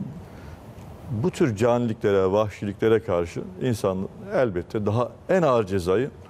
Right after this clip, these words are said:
hak ediyorlar diye düşünüyor. Hepimiz düşünüyoruz. Türkiye'de, e, <clears throat> uygulamaları da oldu. Ama bu konu bir kanun ya da yönetmelikle olacak bir konu değil. Malum anayasa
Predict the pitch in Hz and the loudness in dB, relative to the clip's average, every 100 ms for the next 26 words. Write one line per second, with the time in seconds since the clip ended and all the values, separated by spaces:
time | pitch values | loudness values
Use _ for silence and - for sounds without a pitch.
0 | - - 113 107 92 95 80 - - - | -10 -8 -4 -4 2 2 2 -2 -6 -20
1 | - - 92 104 107 92 101 92 113 101 | -20 -8 0 0 0 -2 0 2 2 0
2 | 95 82 82 90 - - - - - - | -2 -4 -6 -6 -8 -10 -16 -18 -18 -18
3 | - - 156 - 143 131 139 - - - | -18 -6 -6 0 2 4 2 -2 -16 -20
4 | - - 107 101 104 107 101 - 120 - | -10 0 2 4 2 2 0 0 -2 0
5 | 120 117 117 110 104 95 85 87 85 87 | 2 4 4 4 2 2 2 2 2 -2
6 | - - - 135 143 139 143 - - - | -10 -8 -6 -4 -2 0 0 -4 -16 -18
7 | - 127 - 120 127 135 139 - 113 117 | -12 -8 0 0 2 -2 -6 -2 0 2
8 | 120 120 117 123 123 113 110 98 98 - | 4 2 0 -2 -2 2 2 2 0 -4
9 | - 120 127 101 85 92 95 143 117 123 | -4 -2 2 2 2 4 2 0 -2 0
10 | 123 113 90 | 0 0 -4